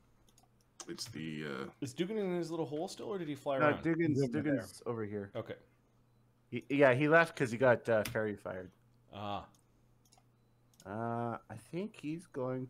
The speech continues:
Speaker 3: to, that pool of it, well, I mean, from the map, it looks like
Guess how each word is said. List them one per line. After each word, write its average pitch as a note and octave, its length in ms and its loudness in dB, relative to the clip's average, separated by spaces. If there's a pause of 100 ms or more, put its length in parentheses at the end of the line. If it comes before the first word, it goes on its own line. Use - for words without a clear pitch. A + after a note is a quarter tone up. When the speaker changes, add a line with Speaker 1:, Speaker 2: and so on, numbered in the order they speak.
Speaker 3:
to, B2 380 -4 (1300)
that D3+ 300 4 (320)
pool C4+ 360 4
of D#3 200 6 (360)
it, D3 220 0 (220)
well, A#2 320 4
I - 80 -4
mean, G2 220 -4 (520)
from G2 140 -8
the G2 80 -4
map, A2+ 320 0
it - 60 -12
looks A2+ 200 -4
like G2 160 -4